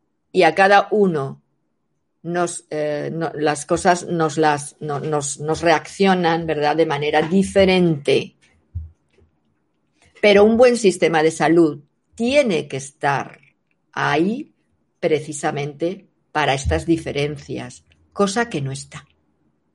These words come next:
Entonces, ¿qué pasa? Que como ha habido este confinamiento, se ha abandonado a los enfermos. ¿Cuántas personas se han quedado sin poder ser operadas?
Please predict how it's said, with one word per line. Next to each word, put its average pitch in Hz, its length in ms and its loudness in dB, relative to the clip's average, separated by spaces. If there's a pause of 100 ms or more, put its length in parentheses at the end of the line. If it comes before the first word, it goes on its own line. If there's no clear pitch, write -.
(1500)
Entonces, 185 540 2
¿qué 285 100 4
pasa? - 560 -2
Que 175 160 -2
como 180 240 2
ha 208 60 4
habido 240 200 2
este 233 300 2
confinamiento, 190 1500 0 (960)
se - 280 0
ha 147 140 4
abandonado 165 1040 0 (400)
a 147 140 -2
los 139 180 -4
enfermos. 127 720 -12 (400)
¿Cuántas 208 420 2
personas 208 540 0
se 202 80 -2
han 180 100 0
quedado 175 240 2
sin 180 260 -4
poder 156 280 0
ser 156 220 -4
operadas? 139 720 -6